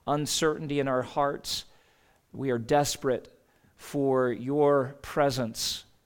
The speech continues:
So speak to us through your word. Speak to us in clear words of conviction and assurance,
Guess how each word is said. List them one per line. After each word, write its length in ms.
So 220
speak 440
to 160
us 180
through 180
your 160
word. 480
Speak 500
to 240
us 380
in 380
clear 460
words 480
of 160
conviction 800
and 160
assurance, 840